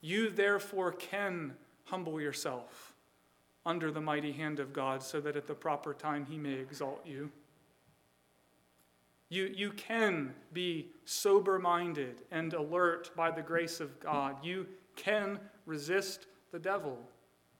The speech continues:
and stand firm in your faith while you await the day of Christ's appearing, when God will set all things to right. Would you please pray with me? Heavenly Father,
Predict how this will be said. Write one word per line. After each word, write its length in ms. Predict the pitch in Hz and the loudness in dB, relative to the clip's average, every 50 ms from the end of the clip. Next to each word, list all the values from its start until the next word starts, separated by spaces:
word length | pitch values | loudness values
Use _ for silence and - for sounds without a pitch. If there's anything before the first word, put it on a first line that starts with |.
| _ _ _ _ - | _ _ _ _ -10
and 120 | 143 139 | -8 -6
stand 460 | - - - 190 175 185 190 185 175 | -6 -6 -4 -2 -2 -2 -2 -4 -6
firm 420 | 180 - 180 175 175 175 170 165 165 | -6 -2 0 2 2 2 0 -2 -4
in 120 | 160 156 | -4 -4
your 120 | 156 156 151 | -4 -4 -6
faith 480 | - - 160 147 135 131 123 - - - | -6 -4 -2 -2 -2 -2 -4 -8 -6 -2
while 180 | 160 147 147 | 0 0 0
you 380 | 147 160 185 202 208 208 208 208 175 | 0 -2 -4 -2 -2 -2 -2 -2 -4
await 480 | 147 143 160 170 185 196 196 190 - | -2 2 4 4 4 2 0 -4 -8
the 80 | - 156 | -10 -10
day 480 | 131 131 156 156 170 175 175 180 180 180 - - - - | -2 0 2 4 4 4 2 0 -2 -6 -14 -18 -14 -14
of 120 | 147 - | -14 -12
Christ's 600 | - - 180 175 185 208 208 214 - - - - - _ - | -6 2 4 4 4 4 2 -2 -6 -6 -8 -10 -14 _ -20
appearing, 520 | - - - 175 156 143 131 120 117 127 123 - - _ _ _ _ _ _ _ _ _ _ _ _ - _ _ _ _ _ _ _ _ _ _ | -16 -8 -4 -2 -2 -2 -2 -4 -8 -12 -14 -18 -20 _ _ _ _ _ _ _ _ _ _ _ _ -20 _ _ _ _ _ _ _ _ _ _
when 220 | - 160 156 156 147 | -2 0 0 0 4
God 400 | 151 156 180 185 196 196 175 160 | 6 8 8 8 8 6 4 2
will 240 | 170 180 190 185 - | 2 2 2 2 0
set 480 | - - - 160 131 127 - - - - _ _ _ | -2 0 2 2 2 0 -2 -10 -16 -20 _ _ _
all 680 | 170 165 175 175 175 170 170 170 165 160 170 - - - - | 4 6 8 8 8 8 6 4 0 -2 -6 -12 -16 -14 -8
things 640 | - 156 135 127 117 117 - - - - - - - _ _ _ _ _ _ _ _ _ _ _ _ _ _ - | -4 -4 -4 -4 -4 -8 -12 -14 -14 -16 -16 -16 -20 _ _ _ _ _ _ _ _ _ _ _ _ _ _ -8
to 100 | - 139 | -6 -6
right. 420 | 123 120 117 113 117 - - - - _ _ _ _ - _ _ _ _ _ _ _ _ _ _ _ _ _ - - - - _ | -6 -6 -10 -12 -14 -16 -20 -20 -20 _ _ _ _ -20 _ _ _ _ _ _ _ _ _ _ _ _ _ -18 -18 -18 -16 _
Would 100 | - - | -12 -12
you 60 | 170 | -10
please 260 | 156 - 165 151 151 | -4 -4 -4 -4 -4
pray 220 | - - - 143 139 | -4 -4 -2 -2 -2
with 240 | 135 135 131 - - | -4 -6 -8 -12 -12
me? 160 | 127 120 117 - - _ - - _ - - - _ _ _ _ _ _ _ _ _ - - - - | -12 -14 -14 -16 -20 _ -20 -20 _ -20 -20 -20 _ _ _ _ _ _ _ _ _ -14 -14 -4 2
Heavenly 260 | - 190 180 170 160 | 2 2 2 2 -2
Father, 540 | - - 175 165 170 175 170 160 156 156 | -4 2 6 6 8 8 8 4 4 2